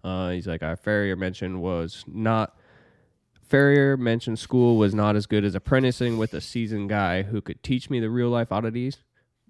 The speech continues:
But, um, one thing that I think of is with farrier school, it prepares you to become an apprentice.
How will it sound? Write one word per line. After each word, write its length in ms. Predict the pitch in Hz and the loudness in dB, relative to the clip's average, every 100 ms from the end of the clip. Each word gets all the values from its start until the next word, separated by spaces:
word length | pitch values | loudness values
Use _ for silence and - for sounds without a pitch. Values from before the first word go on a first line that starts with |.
| _ _ _ | _ _ _
But, 240 | 101 85 - _ _ _ _ _ | -2 -2 -4 _ _ _ _ _
um, 420 | 104 98 92 87 - _ _ _ _ - | -6 -4 -4 -6 -10 _ _ _ _ -6
one 260 | 120 143 | -2 -2
thing 260 | 175 202 190 | 0 0 0
that 120 | 151 | 0
I 100 | 135 | -2
think 360 | - 143 135 123 | -2 -6 -4 -2
of 340 | 110 107 107 | -2 -2 -8
is 380 | - 110 104 98 | -10 -6 -6 -8
with 320 | - 131 110 - | -8 -6 -6 -8
farrier 600 | - 135 139 165 165 156 | -4 0 0 0 -2 -4
school, 720 | - - 135 113 98 95 - | -8 -4 -2 0 -2 -6 -8
it 400 | 123 113 90 _ _ _ _ - | -4 -4 -4 _ _ _ _ -10
prepares 720 | - 110 - 139 143 165 165 | -6 -4 -4 0 4 4 2
you 260 | 165 165 165 | 0 0 -2
to 220 | - 139 | -4 -6
become 680 | 120 117 - - 135 120 117 | -4 -6 -6 -4 -4 -4 -6
an 200 | 107 107 | -6 -6
apprentice. 720 | 98 - - 107 92 - - | -8 -12 -10 -8 -10 -16 -20